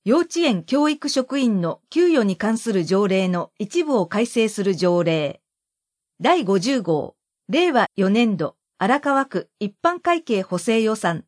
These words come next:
第五回。以上三件。全会派賛成で、結果は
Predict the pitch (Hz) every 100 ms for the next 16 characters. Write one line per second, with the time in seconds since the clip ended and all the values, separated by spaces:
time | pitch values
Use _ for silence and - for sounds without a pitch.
0 | _ - 302 180 170 180 170 - _ _
1 | _ _ - 330 359 262 - 226 214 165
2 | - _ _ _ _ 175 320 320 - 277
3 | 247 196 180 196 - 190 170 170 - _
4 | _ - 180 - 277 277 269